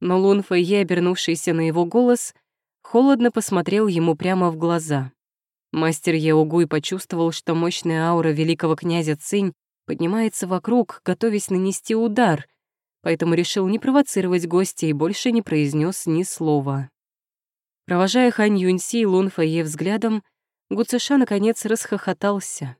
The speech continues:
Смех его обладал неимоверной магнетической силой — глубокий и благозвучный, он разнёсся по всей долине. Руки,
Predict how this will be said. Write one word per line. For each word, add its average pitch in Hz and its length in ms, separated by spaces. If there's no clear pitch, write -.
Смех 190 400
его 165 260
обладал 160 440
неимоверной 190 840
магнетической 196 920
силой — 160 640
глубокий 151 720
и 147 40
благозвучный, 151 960
он 170 140
разнёсся 202 500
по 185 120
всей 226 240
долине. 185 600
Руки, 180 480